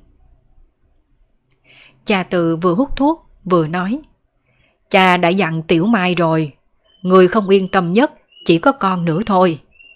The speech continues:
Từ Thanh oan uổng, vô tội ghê gớm,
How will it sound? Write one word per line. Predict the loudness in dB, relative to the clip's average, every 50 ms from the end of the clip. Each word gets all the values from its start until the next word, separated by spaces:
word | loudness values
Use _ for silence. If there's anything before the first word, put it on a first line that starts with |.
| _ _ _ _ _ _ _ _ _ _ _ _ _ _ _ _ _
Từ | 0 0 0
Thanh | 0 -2 -4 -4 -4 -6 -6
oan | -6 -6 -6 -4
uổng, | -4 -4 -4 -4 -6 -8 -12 _ _ _ _ _
vô | 0 2 2 2
tội | 2 0 -2 -2 -2 -2 -4 0 0
ghê | 0 0
gớm, | 0 -2 -2 -4 -4 -6 -10